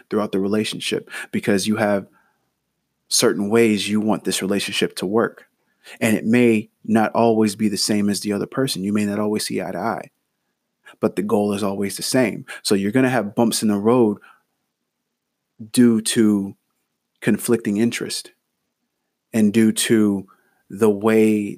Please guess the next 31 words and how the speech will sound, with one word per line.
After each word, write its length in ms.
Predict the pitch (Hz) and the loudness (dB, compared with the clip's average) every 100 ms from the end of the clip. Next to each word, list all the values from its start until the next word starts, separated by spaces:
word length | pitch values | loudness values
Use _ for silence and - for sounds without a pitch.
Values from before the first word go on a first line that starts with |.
| 110 | -2
that 220 | 117 - | -2 0
you 200 | 113 117 | -2 -2
two 240 | 107 110 98 | -2 -2 -2
want 280 | 107 104 - | -2 -4 -4
to 60 | |
go 220 | 104 104 | -4 -4
about 340 | 104 113 123 - | 0 0 0 0
certain 360 | - - 95 | -4 -4 -8
things. 400 | - - - - - _ _ _ _ _ _ _ _ _ _ _ - - _ - | -10 -10 -12 -20 -20 _ _ _ _ _ _ _ _ _ _ _ -20 -20 _ 0
But 320 | 123 123 - - - _ _ _ _ _ _ _ _ _ 147 | 0 0 -4 -12 -20 _ _ _ _ _ _ _ _ _ -8
the 120 | 95 | -6
beauty 460 | 90 120 151 98 | 0 6 6 6
in 120 | 98 95 | 0 -4
it 120 | - | -4
is 180 | 98 - | -6 -2
that 260 | 90 - - - - | -4 -4 -12 -20 -2
when 180 | 107 107 | 2 4
you're 160 | 104 | 4
willing 640 | 98 107 127 127 110 92 - _ _ - | 2 0 2 2 2 -2 -10 _ _ -2
to 160 | 123 | 0
work 420 | 98 98 110 110 | 0 0 0 0
with 120 | 107 101 | -2 -6
each 180 | - | -4
other 160 | 110 95 | -4 -4
and 100 | 90 | -4
meet 140 | 110 | -2
each 180 | 117 117 | -4 -4
other 180 | 107 104 | -4 -4
in 120 | 98 | -4
the 40 | 95 | -4
middle, 400 | 101 107 107 | -4 -4 -6